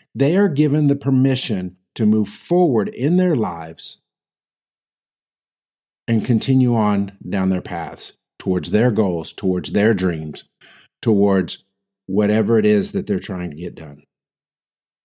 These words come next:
Now, I know this is quite a somber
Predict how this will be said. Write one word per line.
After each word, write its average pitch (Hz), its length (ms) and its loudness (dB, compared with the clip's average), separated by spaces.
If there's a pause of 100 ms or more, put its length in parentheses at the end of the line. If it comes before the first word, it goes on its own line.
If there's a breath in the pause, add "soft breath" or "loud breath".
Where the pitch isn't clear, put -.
(400)
Now, 107 80 0
I 113 40 2
know 175 140 4
this 147 180 2
is 139 120 0
quite 127 260 0
a 98 280 -2
somber 127 720 2